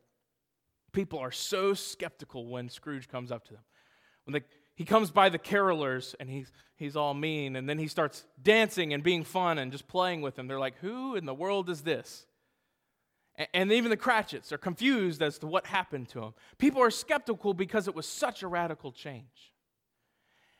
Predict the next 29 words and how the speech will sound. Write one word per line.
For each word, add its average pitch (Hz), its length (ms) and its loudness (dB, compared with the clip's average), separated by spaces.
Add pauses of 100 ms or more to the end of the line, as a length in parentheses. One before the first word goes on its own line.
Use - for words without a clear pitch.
(100)
And 160 100 2
I 170 60 4
think 196 200 -2
it's, 196 300 -2
it's 175 180 -4
so 208 480 4 (240)
interesting 190 600 -2
because 160 560 -2 (320)
they 180 160 4
accept 269 500 2
it 156 160 0 (760)
even 196 260 0
though 185 120 2
they're 170 100 -2
skeptical 127 580 -8
at 90 100 -16
first. - 500 -20 (800)
And 208 120 2
so 269 140 4
there's 254 240 4
a 277 80 6
similar 320 720 6
story 226 580 2
in 254 300 0
Scripture. - 640 0
It 220 80 4
doesn't 254 300 2 (200)
match 220 300 4
up 226 140 2